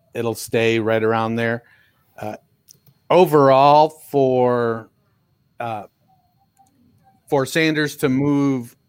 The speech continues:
into, uh, high-end wide receiver three, low-end wide receiver two,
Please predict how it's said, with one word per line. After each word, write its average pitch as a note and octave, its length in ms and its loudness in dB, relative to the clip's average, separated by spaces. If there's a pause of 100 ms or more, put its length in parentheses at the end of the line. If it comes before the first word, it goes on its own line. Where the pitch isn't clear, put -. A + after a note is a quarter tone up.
(140)
into, C#3 680 -2
uh, A2+ 240 -2 (260)
high-end C#3+ 400 0
wide C3 220 0
receiver B2 540 -8
three, B2 340 -6
low-end A#2 380 -4
wide A2+ 220 -2
receiver A2 460 -10
two, C3+ 420 -4